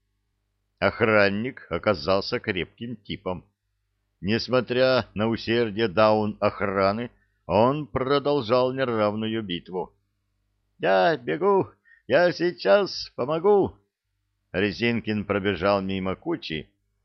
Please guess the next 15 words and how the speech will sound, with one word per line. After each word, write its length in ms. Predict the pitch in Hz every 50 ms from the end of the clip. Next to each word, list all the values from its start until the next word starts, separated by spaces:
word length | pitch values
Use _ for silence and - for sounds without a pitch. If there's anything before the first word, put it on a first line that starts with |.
| _ _ _ _ -
и, 140 | 82 98 107
вломив 640 | 101 90 87 90 101 117 127 143 139 - - -
одному 500 | 98 101 92 95 98 104 104 104 104 101
из 200 | 95 80 69 60
дебилов 600 | 62 71 92 104 101 113 113 110 101 95 90 -
от 260 | 87 95 92 80 69 65
души 420 | 87 85 80 - - 87 92 85
в 160 | - - -
челюсть, 800 | - - - - - 104 95 85 73 67 - - - - - _ _ _ _ _ _ _ _ _ _ _ _ _ _
тот 440 | - 139 156 160 147 - - - _ -
отлетел 680 | 90 92 - 92 104 110 - 185 196 190 185 160 135 - _ _ _ _ _ _ _ _ _ _ _ _
и 80 | - 92
упал 400 | 101 98 - - 107 120 127 123
без 200 | 98 85 85 -
чувств. 540 | - - - 82 82 78 69 - - _